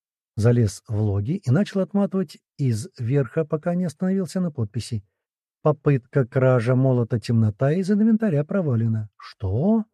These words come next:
Не понял. Отмотал ещё вверх. Ящик Пандоры украден из инвентаря. Сверил время. Ну да, это в камере с тем торговцем. Так вот почему он ко мне близко сел, для воровства.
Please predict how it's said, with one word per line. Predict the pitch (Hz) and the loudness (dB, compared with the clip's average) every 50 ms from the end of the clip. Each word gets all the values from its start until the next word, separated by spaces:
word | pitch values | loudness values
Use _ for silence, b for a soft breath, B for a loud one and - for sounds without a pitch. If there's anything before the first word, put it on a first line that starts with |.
| _ _ _ _ _ _ | _ _ _ _ _ _
Не | - 104 101 | 0 2 2
понял. | 98 - - 95 92 98 110 156 190 160 _ _ _ _ _ _ _ _ _ _ _ _ _ _ | 2 0 -2 0 0 2 2 2 0 -2 _ _ _ _ _ _ _ _ _ _ _ _ _ _
Отмотал | - 113 104 - 117 107 104 - - 110 104 101 | -4 -2 0 2 2 2 2 2 0 -2 0 0
ещё | 98 92 - - - 95 | 0 -2 -4 -6 -8 -8
вверх. | 85 85 98 131 - - - - _ _ _ _ _ _ _ _ _ _ _ _ _ - | -6 -4 -4 -4 -4 -6 -12 -20 _ _ _ _ _ _ _ _ _ _ _ _ _ -2
Ящик | 135 131 151 151 143 117 - 143 123 - | 0 2 4 4 2 2 0 -4 -4 0
Пандоры | - 139 127 123 107 123 123 127 139 175 214 | 2 4 4 4 4 2 2 2 2 2 2
украден | 220 208 - 143 127 123 123 127 156 208 226 | 0 0 0 0 2 2 2 2 2 2 2
из | 220 - - 120 113 127 | 2 0 0 -2 0 0
инвентаря. | 151 147 147 165 170 156 175 170 139 113 101 95 90 92 - _ _ _ _ _ _ _ _ _ | 0 0 0 -2 -2 -2 -2 -2 0 0 -2 -2 -4 -8 -14 _ _ _ _ _ _ _ _ _
Сверил | - - - 196 233 226 233 226 202 | -14 -4 0 2 2 2 2 2 0
время. | 170 165 170 160 160 160 156 151 - _ _ _ _ | 0 0 -2 -2 -2 -2 -4 -6 -10 _ _ _ _
Ну | - 113 113 92 | 2 2 2 2
да, | 110 104 98 | 2 2 0
это | 98 101 - 113 | 0 0 -2 -4
в | - - | -6 -4
камере | - 120 110 104 104 101 98 | -2 0 2 2 2 0 -2
с | 92 - | -4 -4
тем | - 101 98 | -6 -6 -4
торговцем. | - 101 92 82 90 87 - - - 160 143 - _ _ _ _ _ _ _ _ _ _ _ _ - | -4 -6 -8 -8 -10 -12 -10 -8 -8 -8 -8 -10 _ _ _ _ _ _ _ _ _ _ _ _ -2
Так | 226 214 - | -2 -2 0
вот | 226 214 220 - _ | 0 0 0 0 _
почему | 214 208 - - 214 214 | -2 -2 2 2 4 4
он | 214 196 | 4 2
ко | - - 202 | 2 0 2
мне | 196 202 196 | 2 2 2
близко | 175 202 196 - - 190 | 0 0 -2 -2 -4 -6
сел, | 143 - - 127 101 95 | -6 -4 -2 -4 -4 -2
для | 90 117 151 165 | -2 0 0 0
воровства. | 185 185 190 147 - - 214 220 196 143 101 | 0 -4 -6 -8 -6 -4 -2 -2 0 -2 -4